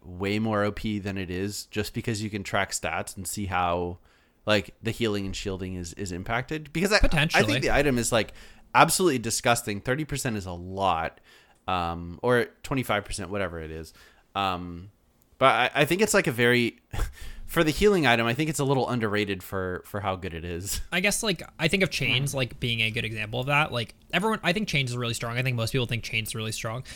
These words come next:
Speaker 2: But then when you have a fight where you buy Chains for the very first time and have, like, a long fight, like me as Tom Kench, obviously my fights are longer,
Speaker 1: Mm-hmm.
Speaker 2: where you reduce their damage by a thousand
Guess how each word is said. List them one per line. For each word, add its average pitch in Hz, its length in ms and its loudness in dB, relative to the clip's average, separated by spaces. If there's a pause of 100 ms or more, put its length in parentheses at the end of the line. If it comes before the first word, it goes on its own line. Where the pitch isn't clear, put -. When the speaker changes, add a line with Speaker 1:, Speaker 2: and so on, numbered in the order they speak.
(140)
Speaker 2:
But 160 160 -4
then 196 180 0
when 208 140 -2
you 190 100 0
have 156 240 -2
a 143 220 -4
fight 143 400 -4
where 139 100 -2
you 120 140 -2
buy 135 260 0
Chains 160 320 0
for - 60 -10
the 139 100 0
very 131 220 0
first 131 260 -2
time 120 220 -4
and 117 100 -8
have, 120 160 -2
like, 120 180 -4
a 131 100 -2
long 117 280 -4
fight, 113 340 -4
like 127 200 -6
me 120 160 -2
as 107 100 -4
Tom 104 160 -6
Kench, 110 260 -4
obviously 110 280 -6
my 107 60 -8
fights 113 260 -6
are 107 60 -8
longer, 117 400 -2
Speaker 1:
Mm-hmm. - 80 -8 (380)
Speaker 2:
where 165 160 6
you 156 340 4
reduce 139 500 4
their 147 160 -2
damage 131 360 -2
by 117 140 -2
a 110 100 -2
thousand 147 720 -2